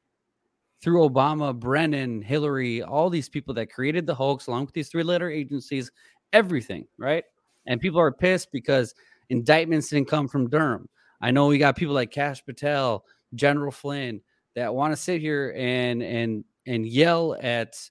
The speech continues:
Durham for not doing his job, but I don't believe he was meant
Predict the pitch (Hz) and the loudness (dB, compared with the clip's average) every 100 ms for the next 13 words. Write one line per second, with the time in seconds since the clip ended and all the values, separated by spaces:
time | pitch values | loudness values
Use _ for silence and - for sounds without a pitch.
0 | _ _ _ - 120 151 196 185 147 - | _ _ _ -16 0 4 6 4 2 0
1 | 127 143 147 - 151 151 135 127 110 - | 0 2 0 0 0 2 0 -2 -4 -2
2 | 147 156 135 120 _ _ _ - 139 139 | 0 0 -2 -4 _ _ _ -2 0 2
3 | - 139 151 165 147 147 165 156 156 156 | 0 0 2 0 0 2 2 4 4 2
4 | 127 139 143 156 | 2 2 2 -2